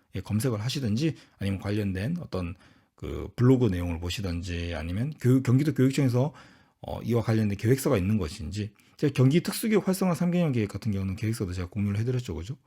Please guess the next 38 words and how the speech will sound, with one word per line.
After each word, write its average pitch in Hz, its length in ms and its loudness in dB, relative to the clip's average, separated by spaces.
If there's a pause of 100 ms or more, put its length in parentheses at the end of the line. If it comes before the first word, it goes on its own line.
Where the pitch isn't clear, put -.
(300)
꼭 - 220 -20
반드시 110 480 -2
확인해 117 380 0
보셔야 98 260 -6
됩니다. - 320 -10 (560)
그 170 100 4
다음 208 360 10
페이지에는 156 720 10
마지막 120 320 2
인사말로 120 460 2
특별히 165 300 0
제가 117 160 2
뭐 95 120 0
추가적인 147 340 2
설명을 147 340 2
해드릴 143 260 2
사항은 107 300 -2
없는 107 220 0
것 101 80 -2
같습니다. 90 440 -10 (420)
며칠 147 340 8
전 156 200 10
중등 139 380 6
선생님들의 110 800 4
일 123 140 0
차 135 140 0
합격자 120 380 -2
발표가 107 340 2
있었습니다. 87 480 -2
그죠? 110 300 -2 (100)
초등에 160 420 0
이어서 113 220 4
중등까지 107 560 2
일 123 160 0
차 165 140 0
합격자는 147 400 2
모두 117 300 4
정해졌습니다. 110 880 4